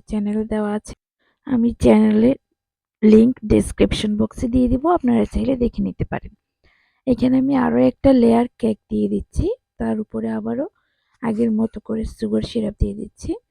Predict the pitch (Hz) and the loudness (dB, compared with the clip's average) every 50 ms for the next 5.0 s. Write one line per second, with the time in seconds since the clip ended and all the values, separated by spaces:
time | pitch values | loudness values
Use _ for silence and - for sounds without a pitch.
0 | _ _ _ _ _ _ _ _ _ _ - 254 254 - 311 294 269 247 247 262 | _ _ _ _ _ _ _ _ _ _ -8 -6 -2 0 0 0 0 0 0 -2
1 | 262 - - - - 269 269 302 370 349 277 240 - - 240 226 220 220 220 220 | -4 -6 -10 -8 -6 -4 -2 -2 -2 -2 -4 -6 -8 -8 -6 -4 -4 -2 -2 -2
2 | 226 220 220 - - 233 226 _ - 214 202 208 _ - 220 226 233 - _ _ | -2 -4 -6 -6 -8 -10 -10 _ -8 -8 -8 -8 _ -6 -4 -4 -4 -4 _ _
3 | - 247 233 277 370 _ _ _ _ _ _ _ _ _ _ _ _ _ _ _ | -6 -4 -4 -4 -6 _ _ _ _ _ _ _ _ _ _ _ _ _ _ _
4 | _ - 269 247 247 247 247 254 262 262 269 294 - _ _ - 247 247 240 | _ -6 -4 -2 -2 0 0 0 0 0 -2 -4 -8 _ _ -6 -4 -4 -4